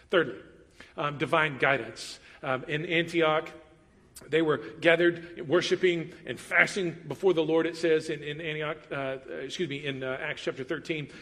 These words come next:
Uh, and, and the Spirit says to them, "You need to set aside Paul and Barnabas for a mission." And they do so. And so there was divine guidance.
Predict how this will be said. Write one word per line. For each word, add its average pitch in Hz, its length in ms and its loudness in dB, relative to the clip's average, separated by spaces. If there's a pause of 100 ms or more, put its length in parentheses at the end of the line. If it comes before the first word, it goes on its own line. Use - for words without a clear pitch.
(240)
Uh, - 40 -2
and, 156 200 2
and 156 300 -4
the - 40 -4
Spirit 180 380 4
says 185 220 2
to 175 80 4
them, 151 120 0
"You 151 80 -6
need 160 140 -6
to 156 60 -12
set 170 200 2
aside 151 400 -2
Paul 165 160 4
and 143 80 -2
Barnabas 147 340 -2
for 160 160 -2
a 131 40 0
mission." 123 400 -4 (360)
And 131 260 -2
they 135 120 2
do 127 220 -6
so. 123 220 -6 (140)
And 123 120 -12
so 160 100 0
there 135 120 0
was 131 140 0
divine 131 340 -2
guidance. 120 560 -4